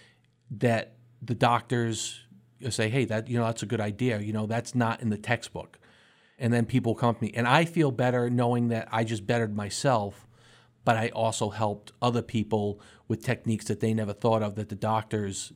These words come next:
never thought of either. 'Cause everybody has to come up with their own coping techniques. There are the general basic ones, but then, you know, you come up with your own things. When David Letterman was on the air, I've spoke about this, m-, you know, many times, I knew at least for one hour, I would not panic, I would not have anxiety, because David Letterman was,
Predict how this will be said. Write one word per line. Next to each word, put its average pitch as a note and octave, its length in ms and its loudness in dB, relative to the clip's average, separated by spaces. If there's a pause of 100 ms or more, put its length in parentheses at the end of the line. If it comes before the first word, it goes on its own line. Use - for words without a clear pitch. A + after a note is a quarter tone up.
(120)
never G#2+ 240 0
thought G#2 260 -2
of G2+ 100 -6
either. A2+ 240 0
'Cause A2 160 -6
everybody E3+ 320 0
has D#3 180 2
to - 40 -10
come C#3 140 2
up A#2+ 100 -2
with G2 80 -8
their A#2 120 0
own A2+ 80 0
coping A2 280 0
techniques. F#2+ 500 -8 (360)
There C3 200 4
are A#2+ 80 2
the A#2 140 -2
general C3+ 460 4
basic B2 420 2
ones, A#2 340 2 (200)
but C3+ 440 4
then, D3 460 4
you C3+ 120 2
know, B2 60 6
you C3+ 140 4
come C#3 180 2
up C3 140 4
with C#3 120 0
your C#3+ 120 4
own F3+ 180 4
things. G2+ 540 -8
When C3+ 180 4
David D3+ 280 6
Letterman C#3+ 300 6
was C3 120 2
on B2+ 180 2
the B2 220 4
air, G#2 200 -2
I've G#2 200 -4
spoke A2+ 220 -2
about A2 180 0
this, G#2 160 -4
m-, A2 320 -4
you B2+ 120 -2
know, G#2 60 2
many A2+ 220 2
times, G2+ 460 -2 (400)
I B2+ 120 4
knew D3+ 160 8
at D3 80 4
least D3+ 180 6
for A#2+ 120 2
one C#3+ 180 4
hour, A#2 520 2 (180)
I B2+ 120 6
would B2+ 180 4
not C3 240 2
panic, C#3+ 400 2
I A#2+ 40 0
would A2+ 100 2
not A2 180 -2
have A#2 120 2
anxiety, A2+ 480 0
because G#2 260 -4
David A#2+ 280 0
Letterman A#2+ 360 2
was, A2 240 -2